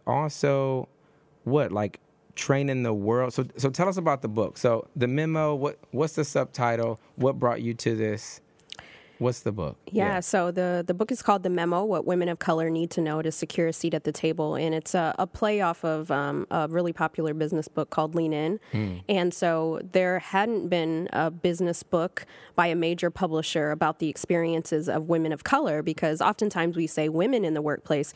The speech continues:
Speaker 1: Hmm.
Speaker 2: but typically what most people mean is white women first and then everybody after. That's
Speaker 1: Mm.
Speaker 2: just the system in which we,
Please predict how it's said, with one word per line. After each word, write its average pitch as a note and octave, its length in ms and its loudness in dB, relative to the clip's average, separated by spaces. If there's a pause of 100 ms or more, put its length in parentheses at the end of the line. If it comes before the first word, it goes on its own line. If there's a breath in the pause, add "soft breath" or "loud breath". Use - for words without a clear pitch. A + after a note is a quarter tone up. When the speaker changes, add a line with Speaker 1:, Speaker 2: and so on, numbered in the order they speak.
(120 loud breath)
Speaker 1:
Hmm. F2 140 -4
Speaker 2:
but F3 220 2 (420 loud breath)
typically G3 400 2
what D#3+ 180 0
most F3+ 220 0
people D#3+ 300 0
mean G3 380 2
is D3+ 440 -2 (240)
white F3+ 260 2
women E3 260 0
first D#3+ 440 -2
and D3+ 100 2
then D#3 140 0
everybody D3 500 0
after. E3+ 540 -2
That's C#3 220 0
Speaker 1:
Mm. - 20 -2
Speaker 2:
just F#2+ 280 -4
the - 80 -4
system D#3 380 -2
in D#3 100 0
which D3 220 -6
we, D3 220 -2